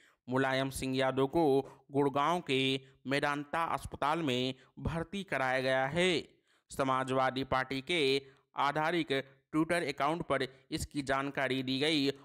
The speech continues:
और बताया गया है कि समाजवादी पार्टी के संस्थापक आदरणीय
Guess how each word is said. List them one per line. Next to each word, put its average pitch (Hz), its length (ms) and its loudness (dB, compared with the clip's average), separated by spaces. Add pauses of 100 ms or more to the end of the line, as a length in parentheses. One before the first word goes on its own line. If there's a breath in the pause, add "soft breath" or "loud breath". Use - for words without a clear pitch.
(120)
और 156 120 0
बताया 147 460 0
गया 131 280 2
है 139 180 -4
कि 135 420 -2 (220 soft breath)
समाजवादी 143 800 2
पार्टी 139 400 -2
के 135 220 -2
संस्थापक 139 760 -2 (420 loud breath)
आदरणीय 139 680 0